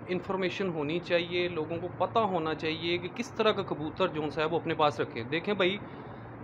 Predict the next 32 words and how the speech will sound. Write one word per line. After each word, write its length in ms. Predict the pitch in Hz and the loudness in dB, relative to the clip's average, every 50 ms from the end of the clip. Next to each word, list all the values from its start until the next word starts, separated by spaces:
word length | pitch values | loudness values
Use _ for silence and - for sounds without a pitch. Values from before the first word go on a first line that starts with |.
| - - - - - - - - | -12 -12 -12 -12 -12 -2 2 4
अच्छे 380 | 180 175 - - - 220 240 226 | 4 4 2 2 4 6 6 8
जानवर 380 | 226 220 214 214 208 226 220 | 8 6 6 6 6 4 4
को 160 | 214 226 226 | 4 4 2
भी 100 | 196 226 | 2 2
उतना 400 | 208 - 202 175 - 214 220 226 | 0 0 0 2 2 4 6 6
ही 160 | 220 208 233 214 | 6 6 4 4
दाना, 300 | 190 202 196 202 208 208 | 6 6 6 6 6 4
उसने 340 | 208 208 - - 220 226 | 4 2 0 2 2 2
भी 80 | 208 226 | 4 2
उतना 260 | 214 - - 202 214 | 0 0 0 2 2
ही 80 | 220 226 | 2 2
खाना 340 | 214 - 190 185 185 196 202 | 2 2 2 2 4 2 2
है 60 | 180 | 0
जितना 340 | 180 170 - 190 196 196 - | -2 -2 -2 2 2 2 2
कि 220 | - 196 196 196 | 4 4 2 2
दूसरों 440 | 165 120 151 170 156 - 170 175 170 | 2 0 0 0 0 0 2 2 4
को 100 | 180 175 | 6 6
आपने 240 | 156 135 151 151 139 | 6 6 4 0 -2
खिलाना 340 | 143 139 117 104 101 101 | -2 0 -2 -2 -2 -4
है। 120 | - - - - - - - - - - - - - - | -8 -10 -12 -12 -12 -12 -12 -12 -12 -12 -12 -8 -2 0
अपने 340 | 175 180 - - 226 233 226 | 0 0 2 2 4 4 4
खुडों 480 | - - - 170 160 147 185 208 214 208 | 2 0 -2 -2 2 4 4 4 4 4
में, 280 | 208 202 202 202 202 | 2 0 -2 -2 -2
अपने 480 | - 165 170 135 - - 190 185 185 185 | -2 -4 -4 -4 -4 -6 -4 -2 -2 -4
घरों 440 | 139 131 139 143 127 135 170 185 185 175 | -4 -2 0 0 2 2 2 0 0 0
में 200 | 180 175 175 175 | 0 2 2 2
अपना 420 | - 151 160 151 - 180 180 185 175 | 2 0 -2 -2 -2 -2 0 0 -2
शौक 420 | - - - - 156 170 180 175 - - | -2 -4 -4 -2 0 0 0 0 -2 -4
ऐसा 340 | 160 160 - - - 226 220 | -4 -4 -2 0 2 2 4
साफ़ 300 | - 185 170 165 175 170 | 4 6 6 6 6 4
सुथरा 320 | 170 165 147 170 175 175 | 0 -2 2 4 4 4
करें, 340 | 160 147 147 147 151 175 | 2 2 0 0 0 -2